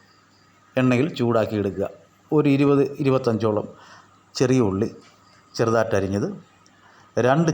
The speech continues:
ചെറിയ സവാള ചെറുതായിട്ടരിഞ്ഞത്, ഒരു കഷ്ണം ഇഞ്ചി ചതച്ചത്, ഒരു കുടം വെളുത്തുള്ളി ചതച്ചത്, കുറച്ച് കറിവേപ്പില, ചെറിയ രണ്ട് തക്കാളി ചെറുതായിട്ടരിഞ്ഞത്, അതും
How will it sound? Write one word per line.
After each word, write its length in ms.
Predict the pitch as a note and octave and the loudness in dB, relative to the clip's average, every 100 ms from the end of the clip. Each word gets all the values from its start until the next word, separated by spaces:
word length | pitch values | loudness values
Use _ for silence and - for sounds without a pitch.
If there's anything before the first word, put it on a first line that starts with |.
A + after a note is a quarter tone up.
| E3 | 0
ചെറിയ 200 | C3 D#3+ - | 0 0 0
സവാള 300 | F#2+ G2+ G2+ A#2+ - - | 0 0 0 -2 -10 -8
ചെറുതായിട്ടരിഞ്ഞത്, 680 | A#2 G#2 G#2 G2+ F#2 F#2+ A2+ - - _ _ _ _ _ | -2 0 0 -2 -6 -8 -10 -14 -20 _ _ _ _ _
ഒരു 100 | B2 C#3 | 0 0
കഷ്ണം 280 | B2+ C#3 A#2+ B2 | 0 -2 0 2
ഇഞ്ചി 260 | D3 C3 G2+ - - - | 2 0 -4 -12 -14 -4
ചതച്ചത്, 460 | A#2 B2+ - F2+ G#2 - - _ _ _ _ _ - | -2 -2 -4 -4 -6 -10 -20 _ _ _ _ _ -2
ഒരു 140 | D3+ | 2
കുടം 200 | E3 D3 A#2+ | 2 2 2
വെളുത്തുള്ളി 440 | C3 D#3 E3+ C3 - - | 2 2 2 0 -2 -4
ചതച്ചത്, 420 | G#2 G2+ - G2+ - E3 - | -4 -2 -4 -6 -8 -16 -6
കുറച്ച് 260 | B2+ B2+ - | -6 -4 -2
കറിവേപ്പില, 500 | A#2 C3+ C3 - G2+ - - - - | 0 2 0 0 -4 -6 -10 -16 -2
ചെറിയ 260 | D3 F3 C3 | 0 2 2
രണ്ട് 160 | A2 G#2 A2 | 0 -2 -2
തക്കാളി 400 | G2+ B2 G#2 G2+ G2+ - - - - _ _ _ _ - | -2 0 0 -2 -6 -16 -20 -20 -20 _ _ _ _ -6
ചെറുതായിട്ടരിഞ്ഞത്, 720 | G#2+ G#2+ G2+ G2+ G2 G2 G2 - - A2 | -2 0 0 0 -2 -2 -4 -6 -10 -4
അതും 180 | G#2 | -4